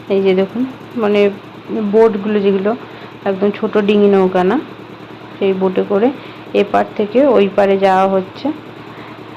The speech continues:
তো ওই যে দূরে ওই পারে দেখা যাচ্ছে, দেখতেই পাচ্ছেন। আর এত রোদের তাপ তো পুরো, আহ, ক্যামেরাটা দেখুন পুরো ঝাপসা হয়ে গিয়েছে, মানে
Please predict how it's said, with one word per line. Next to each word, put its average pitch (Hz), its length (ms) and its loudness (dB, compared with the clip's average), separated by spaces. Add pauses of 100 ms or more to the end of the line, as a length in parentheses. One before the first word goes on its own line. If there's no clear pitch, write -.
(240)
তো 208 340 2
ওই 247 120 6
যে 254 200 4
দূরে 226 320 4 (760)
ওই 208 200 0
পারে 214 280 2
দেখা 208 280 2
যাচ্ছে, 202 500 2 (840)
দেখতেই 208 320 0
পাচ্ছেন। 208 520 2 (880)
আর 190 400 0 (460)
এত 196 300 -2
রোদের 220 400 6 (140)
তাপ 214 180 2 (140)
তো 269 100 4
পুরো, 208 400 2 (480)
আহ, 196 220 0
ক্যামেরাটা 202 520 2
দেখুন 208 300 2
পুরো 208 200 2
ঝাপসা 202 580 -2
হয়ে 208 200 6
গিয়েছে, 196 380 2
মানে 202 220 4